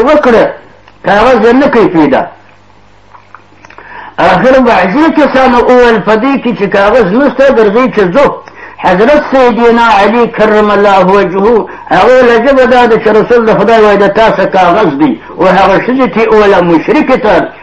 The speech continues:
او ته وایه، د ما سره کاغذ نشته. ویل، زما په ذوالجلال قسم، یا کاغذ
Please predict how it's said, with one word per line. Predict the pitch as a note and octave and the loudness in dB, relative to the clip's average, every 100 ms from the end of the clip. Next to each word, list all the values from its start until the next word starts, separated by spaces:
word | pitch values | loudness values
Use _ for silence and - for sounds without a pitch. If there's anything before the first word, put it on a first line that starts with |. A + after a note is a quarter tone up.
| - | -2
او | A3+ A#3+ | 0 0
ته | C#4+ | 0
وایه، | D4 B3+ | 2 2
د | B3 | 2
ما | B3 A#3+ A3 | 2 2 0
سره | G#3 G3 | -2 -2
کاغذ | F3+ F#3+ F#3 G3+ D3 | 0 0 0 0 -2
نشته. | E3+ E3 E3 D#3+ - - - | -4 -4 -4 -6 -8 -16 -2
ویل، | F#3+ F#3+ G3 | 0 0 0
زما | D4+ D4 | 0 0
په | A#3+ | 0
ذوالجلال | G#3+ A#3 G#3 G#3 G3+ F#3 | 0 0 0 0 2 0
قسم، | - F3+ F#3+ F3 - - | 0 -2 0 -2 -2 -8
یا | - G3 G3 | -2 0 0
کاغذ | G3+ G3 A#3 | 0 0 2